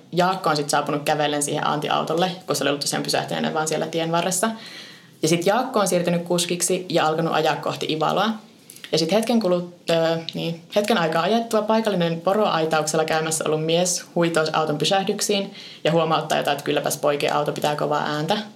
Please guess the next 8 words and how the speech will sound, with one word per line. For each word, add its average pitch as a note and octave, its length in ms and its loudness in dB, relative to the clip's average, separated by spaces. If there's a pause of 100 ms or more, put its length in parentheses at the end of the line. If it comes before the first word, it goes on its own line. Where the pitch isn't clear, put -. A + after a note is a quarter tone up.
(120)
koska - 240 -2
siis C#3+ 340 -2 (500)
sit C#3+ 340 -2
autosta D3+ 360 0
ilmeisesti D3 320 -2
puuttuu D3 500 -2 (140)
palaa, D3 280 2
niinku, D3 280 -4